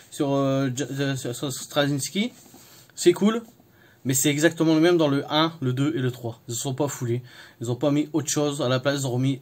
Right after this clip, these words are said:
exactement les mêmes choses. C'est dommage. Et le problème chez Panini, encore une fois, encore, j'ai, ça fait, j'ai l'impression qu'à chaque fois que je tourne une vidéo de, où je parle de Panini, euh, c'est le problème. C'est le chapitrage, putain de merde. Ils ont enlevé les chapitres.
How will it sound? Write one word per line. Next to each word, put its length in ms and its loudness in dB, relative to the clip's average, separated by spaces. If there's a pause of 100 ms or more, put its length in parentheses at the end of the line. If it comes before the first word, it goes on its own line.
exactement 400 -4
les 100 -2
mêmes 200 -2
choses. 320 -6 (760)
C'est 160 6
dommage. 360 8 (840)
Et 160 10
le 180 10
problème 380 8
chez 160 2
Panini, 420 6
encore 220 2
une 80 2
fois, 160 4
encore, 300 -2
j'ai, 120 -2
ça 140 -6
fait, 140 -6
j'ai 140 -4
l'impression 540 2
qu'à 180 -2
chaque 180 -2
fois 100 8
que 80 -2
je 60 -8
tourne 200 2
une 120 2
vidéo 340 6
de, 400 2
où 140 -4
je 80 -8
parle 180 2
de 60 -2
Panini, 440 2 (460)
euh, 160 0
c'est 140 -2
le 40 0
problème. 420 0 (380)
C'est 260 8
le 100 6
chapitrage, 580 2
putain 240 -2
de 60 0
merde. 240 -2 (300)
Ils 200 2
ont 220 6 (240)
enlevé 580 8
les 160 -2
chapitres. 600 -6